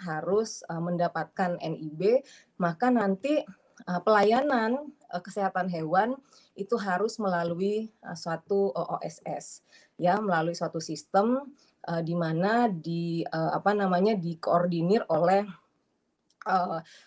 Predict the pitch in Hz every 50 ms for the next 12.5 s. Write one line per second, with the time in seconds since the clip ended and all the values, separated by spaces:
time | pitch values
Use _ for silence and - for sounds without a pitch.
0 | _ _ - - - 220 220 220 214 208 202 208 185 190 180 180 180 180 - -
1 | 170 156 160 160 165 - - 196 180 160 156 151 160 160 156 160 160 - - 170
2 | 160 - 180 175 180 170 170 165 160 160 170 165 202 214 226 240 247 247 - _
3 | _ - - 170 170 160 - 175 170 170 170 175 170 160 160 165 160 160 170 165
4 | 170 160 170 185 196 - 269 285 302 254 196 175 185 220 233 - - - - -
5 | _ - 170 175 170 175 180 190 190 - 185 - - 180 175 175 - 175 175 180
6 | 180 180 175 170 175 170 160 165 165 160 170 196 233 285 359 403 - - _ _
7 | _ _ 180 165 170 175 - - 165 160 - - 226 - - 180 170 151 160 165
8 | - 175 185 170 165 156 - 165 160 147 147 - 151 139 - - 135 143 143 -
9 | - _ _ - - - - _ - 175 175 202 196 175 190 202 202 185 185 185
10 | 180 175 - 170 170 160 170 170 190 208 - 180 180 - - 233 - - 190 175
11 | 165 170 175 175 170 175 - 175 165 - - - 202 208 196 185 175 165 160 160
12 | - - 175 170 180 202 233 240 226